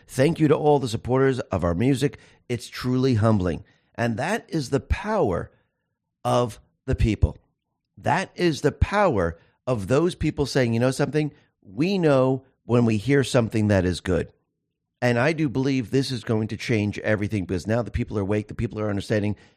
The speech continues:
and these corporations, Hollywood and the rest, they don't have any power anymore.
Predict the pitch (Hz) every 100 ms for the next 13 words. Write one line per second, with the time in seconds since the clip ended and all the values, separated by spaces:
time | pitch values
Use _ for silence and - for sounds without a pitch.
0 | _ 117 120 120 - 113 143 - - 139
1 | 123 127 123 117 110 - _ _ _ -
2 | 110 127 131 131 127 120 98 104 113 120
3 | - - _ _ 90 117 135 123 127 123
4 | 107 110 110 110 117 117 123 123 104 104
5 | 101 98 - - 101 95 98 90 85 87
6 | -